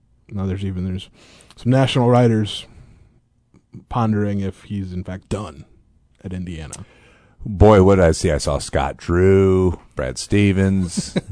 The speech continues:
Speaker 1: <laughs> I mean, Brad
Speaker 2: Uh,
Speaker 1: Stevens is the ongoing pipe dream of
Speaker 2: Okay.
Speaker 1: the Hoosiers faithful. Like, if, I mean, if he leaves the Celtics, he's gonna take another N B A job. Like, I don't think he's gonna go back to college basketball.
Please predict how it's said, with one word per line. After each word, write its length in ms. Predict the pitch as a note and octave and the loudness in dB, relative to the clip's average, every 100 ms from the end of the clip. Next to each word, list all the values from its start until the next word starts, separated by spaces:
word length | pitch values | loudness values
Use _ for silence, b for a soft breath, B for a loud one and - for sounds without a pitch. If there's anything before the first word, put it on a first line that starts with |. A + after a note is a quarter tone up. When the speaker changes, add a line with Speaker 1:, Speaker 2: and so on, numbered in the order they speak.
| - - | -14 -16
Speaker 1:
<laughs> 300 | - - C#3 | -18 -10 -2
I 60 | |
mean, 160 | D3+ D3 | 0 4
Brad 200 | D#3 F3 | 4 4
Speaker 2:
Uh, 20 | |
Speaker 1:
Stevens 440 | - E3+ D3+ C3+ | 6 6 6 4
is 440 | C3 A#2+ A#2+ A2+ G#2 | 4 4 2 -2 -6
the 500 | A2 A2 G#2 G2 G2+ - _ _ _ _ _ | -2 0 0 -2 -6 -10 _ _ _ _ _
ongoing 480 | A2+ A#2 A2+ G#2+ G2+ | -2 0 2 2 0
pipe 340 | - - G2+ - | -2 -6 -6 -8
dream 420 | F#2 F2 F2+ - | -14 -12 -12 -10
of 120 | F2+ - | -10 0
Speaker 2:
Okay. 140 | E2 | 2
Speaker 1:
the 100 | E2+ | 2
Hoosiers 340 | G#2+ F#2+ F#2 | -2 -6 -10
faithful. 480 | - G2+ - F2+ F#2+ | -8 -10 -10 -12 -12
Like, 200 | G2+ A#2 | -8 -8
if, 300 | A2+ D3+ D3+ - _ _ - | -6 -6 -6 -10 _ _ -6
I 40 | |
mean, 240 | E3+ D3 A#2+ b b b b | -2 -2 -4 b b b b
if 120 | C#3 F3+ | -10 -2
he 100 | D3 | -2
leaves 460 | C3 D#3+ D#3+ D3+ | 0 -2 -2 -4
the 80 | D3+ | -6
Celtics, 560 | C#3+ E3 D#3+ E3+ C3+ - | 0 0 2 -2 -2 -4
he's 360 | C3 B2+ A#2+ | -4 -2 -4
gonna 280 | A#2 A#2+ A2 | -4 -2 -2
take 220 | G2+ G#2 | -2 -4
another 260 | G2+ F#2 D#2+ | -4 -6 -6
N 100 | E2+ | -10
B 140 | D2+ C2 | -14 -18
A 100 | - | -20
job. 340 | A#1 - F2 | -20 -20 -18
Like, 200 | D#2 - | -18 -14
I 80 | F#2+ | -14
don't 140 | F2+ | -12
think 160 | F#2+ F2+ | -14 -16
he's 120 | F2+ | -16
gonna 160 | F2 F2+ | -16 -16
go 100 | - | -18
back 200 | - - | -20 -20
to 60 | - | -20
college 180 | - - | -20 -20
basketball. 560 | - - - - - | -20 -20 -20 -20 -20